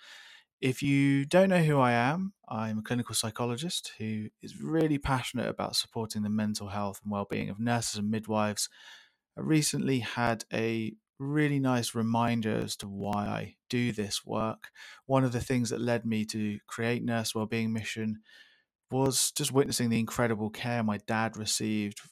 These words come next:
while he was dying in I C U, and had a few experiences recently that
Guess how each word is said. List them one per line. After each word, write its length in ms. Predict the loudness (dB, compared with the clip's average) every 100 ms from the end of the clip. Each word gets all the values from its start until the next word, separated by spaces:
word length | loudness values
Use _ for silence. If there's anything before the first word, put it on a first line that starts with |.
| _
while 160 | -4 -2
he 140 | -2
was 100 | -4
dying 460 | -2 0 2 0 -2
in 180 | -4 -4
I 180 | -4 -2
C 200 | -2 -2
U, 320 | -2 -2 -4 -6 _ -20 -20 -10
and 80 | -4
had 120 | -2
a 60 |
few 140 | 0 0
experiences 680 | 0 -2 -2 -2 -2 -6
recently 480 | -4 -4 -4 -6 -8 -6
that 160 | -8